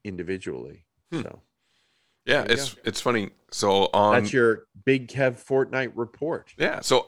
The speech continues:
Speaker 2: uh, I don't, uh, play Fortnite, but at the gaming convention that I was at, uh, a couple weeks ago, um, I played a board game called Last One Standing, which is essentially Fortnite, the board game.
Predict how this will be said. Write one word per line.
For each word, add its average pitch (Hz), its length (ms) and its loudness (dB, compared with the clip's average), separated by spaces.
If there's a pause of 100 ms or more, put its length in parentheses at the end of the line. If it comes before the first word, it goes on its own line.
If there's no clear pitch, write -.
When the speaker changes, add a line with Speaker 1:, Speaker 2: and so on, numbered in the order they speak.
Speaker 2:
uh, 120 240 2
I 120 140 4
don't, 135 420 2
uh, 110 140 10
play 120 200 2
Fortnite, 110 560 2
but 98 240 6
at 98 200 0
the 92 100 -4
gaming 165 300 0
convention 104 380 -2
that 90 100 0
I 87 80 4
was 90 160 -4
at, 92 360 0
uh, 95 280 -2 (180)
a - 40 -20
couple 101 220 -6
weeks 95 220 -4
ago, 92 380 2 (500)
um, 92 440 0 (120)
I 98 80 2
played 104 320 0
a 95 120 2
board 113 340 2
game 95 320 0
called 95 240 2
Last 95 260 2
One 95 140 -6
Standing, 101 420 0
which 101 160 -4
is 90 140 -8
essentially 92 640 -6 (360)
Fortnite, 98 440 0
the 87 60 -10
board 95 260 0
game. - 220 -10